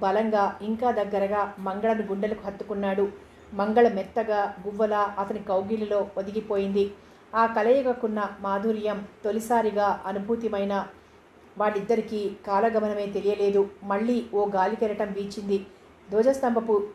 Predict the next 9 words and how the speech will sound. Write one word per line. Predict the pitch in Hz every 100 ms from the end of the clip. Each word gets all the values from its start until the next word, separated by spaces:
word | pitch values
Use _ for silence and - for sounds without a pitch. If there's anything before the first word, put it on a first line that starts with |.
| -
చిరుగంటల్-, | 214 220 220 208 196 202 - - 226
చిరుగంటలు | 247 208 196 220 214 202 -
మధురంగా | 190 185 220 220 214 202
మ్రోగుతున్నాయి. | 196 196 208 214 208 196 196 - - - -
"మంగళ," | 202 202 202 202 233 - - - -
లాలనగా | 202 208 233 220 208
పిలిచాడు | 202 196 214 202 196
రాజు. | 190 196 202 202 - - - - 196
ఆ | 214 196